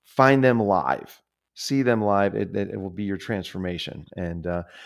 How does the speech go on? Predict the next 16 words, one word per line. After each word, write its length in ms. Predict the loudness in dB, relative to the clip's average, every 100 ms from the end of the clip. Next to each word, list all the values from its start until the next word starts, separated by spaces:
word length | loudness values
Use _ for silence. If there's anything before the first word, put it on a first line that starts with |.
| -20 -12 0
I 80 | 0
don't 140 | 2
say 160 | -2 -2
that 140 | 0
very 160 | 2 2
often 240 | 0 -2
about 180 | 0 2
opening 360 | 2 0 0
acts. 260 | 2 0 -4
And 160 | -6 -4
in 100 | -2
the 80 |
last 420 | -2 -2 -4 -8 _ _ _ -4
couple 240 | -4 0 0
of 80 |
years, 280 | 2 2 2